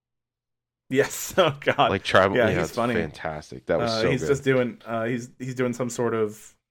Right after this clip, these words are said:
Speaker 1: uh, I don't know what it is, but it's, in-, uh, that's a lot of performance going on.
Speaker 2: A lot.
Speaker 1: And Yvette walks in on him and he says, "I was just out here for my saw.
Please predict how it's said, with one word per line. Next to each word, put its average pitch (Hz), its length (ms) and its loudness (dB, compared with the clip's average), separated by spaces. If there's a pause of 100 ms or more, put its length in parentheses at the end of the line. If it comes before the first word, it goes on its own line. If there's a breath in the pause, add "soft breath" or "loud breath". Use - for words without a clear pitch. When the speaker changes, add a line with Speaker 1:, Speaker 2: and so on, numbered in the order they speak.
(380)
Speaker 1:
uh, 110 380 -2
I 101 100 -4
don't 113 160 -4
know 110 140 -2
what 107 80 0
it 107 100 0
is, 101 400 -4
but 104 140 -4
it's, - 380 -10 (240)
in-, 101 160 -8 (100)
uh, 98 240 -4 (600)
that's 117 220 -4
a 107 40 -8
lot 104 240 -4
of 104 80 -4
performance 101 540 -8
going 92 240 -4
on. 82 160 -6
Speaker 2:
A 85 80 2
lot. 69 480 -6
Speaker 1:
And 113 100 -2
Yvette 110 240 -2
walks 110 300 -2
in 117 80 -2
on 104 160 -4
him 104 80 -4
and 98 80 -8
he 101 80 -10
says, 101 200 -4
"I 101 100 -4
was 107 100 -4
just 117 180 -8
out 110 140 -2
here 110 120 -10
for 101 140 -12
my 87 140 -10
saw. 87 340 -6